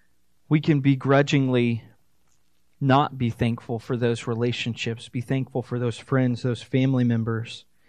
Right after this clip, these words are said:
or our church. But Father, we ask that you would overflow our hearts with thankfulness, knowing that these things are gifts.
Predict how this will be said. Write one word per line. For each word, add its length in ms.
or 160
our 140
church. 440
But 80
Father, 300
we 180
ask 500
that 100
you 180
would 300
overflow 840
our 200
hearts 580
with 100
thankfulness, 920
knowing 320
that 200
these 260
things 340
are 140
gifts. 640